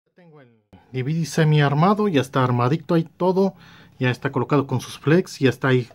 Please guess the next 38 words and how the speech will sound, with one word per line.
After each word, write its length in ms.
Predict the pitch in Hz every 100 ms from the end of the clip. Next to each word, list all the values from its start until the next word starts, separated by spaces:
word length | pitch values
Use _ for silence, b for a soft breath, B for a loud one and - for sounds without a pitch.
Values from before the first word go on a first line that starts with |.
| -
ya 960 | 143 - _ _ _ _ _ _ -
está 140 | 135 147
ahí 140 | 156
la 220 | 143 110
placa 440 | - 131 156 185 175
para 140 | 113
que 80 | -
vean 220 | 123 135
que 100 | 113
no 80 | 113
hay 80 | 123
trampa 340 | 143 156 131
ni 120 | 160
cartón. 400 | 165 147 160 165
Ahí 180 | 139 120
está 260 | 120 - 135
ya 260 | 123 123
el, 400 | 120 104 98 90 b b b b b b b b b b _
el 220 | 151 147
transistor 580 | 139 135 131 135 160 156
soldado 540 | - 131 107 123 135
en 140 | 120 104
su 540 | - 160 165 165 151 -
lugar 400 | 120 113 123 135
de 80 | 131
origen. 520 | 131 175 202 190 175 - _ b b b b b b b b _ _ _ _ b b b b b b b _ _ _ _ _ _ _ _ _ _ _ -
Ahora 160 | 131
lo 140 | 120 107
que 100 | 110
vamos 220 | 123 117
a 20 |
hacer 220 | - 156
es 180 | 151 151
conectar 580 | - 123 120 117 - 147
el 120 | 127
D 100 | 139
V 120 | 147
D 160 | 160